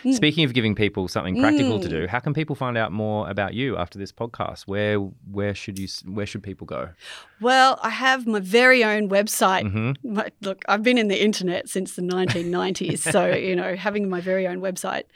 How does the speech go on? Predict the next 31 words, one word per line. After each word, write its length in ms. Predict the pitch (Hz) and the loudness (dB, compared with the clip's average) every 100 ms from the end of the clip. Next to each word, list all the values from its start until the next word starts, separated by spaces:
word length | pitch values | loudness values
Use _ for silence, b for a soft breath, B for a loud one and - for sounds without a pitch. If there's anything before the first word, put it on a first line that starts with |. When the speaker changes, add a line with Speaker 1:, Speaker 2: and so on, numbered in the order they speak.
| B B B | B B B
Speaker 1:
So, 280 | - - 233 | 2 8 8
yeah, 260 | 233 240 190 | 10 8 8
I 80 | 220 | 10
have, 220 | 214 - | 8 6
I 80 | 208 | 2
have 200 | 196 180 | 2 -2
my 220 | 190 185 | -4 -4
own 160 | 180 180 | -4 -4
website, 400 | 180 180 185 - | -4 -4 -6 -4
katya 240 | 185 185 | -6 -4
forbes 280 | 170 180 180 | -4 -4 -2
dot 160 | 190 - | -4 -2
com, 180 | 185 | -2
where 140 | 190 196 | 2 2
you 160 | 202 | 2
can 160 | 185 202 | 0 0
see 120 | 214 | 2
a 60 | 196 | 2
lot 180 | 190 180 | 0 -4
of 60 | |
the 60 | 185 | -6
talks 340 | - 180 - | -2 -2 -2
that 80 | 196 | -4
I've 160 | 190 180 | -4 -2
given, 320 | 190 202 226 | -2 -2 -4
and 380 | 233 185 185 175 | -4 -4 -6 -4
there's, 640 | 185 180 196 - - - - | -4 -2 -6 -10 -12 -12 -6
there's 260 | 190 180 | -6 -2
many 260 | 214 214 190 | 0 2 0
videos 500 | 175 180 185 185 175 | -4 -2 -2 -2 -4
of, 220 | 185 180 | -4 -4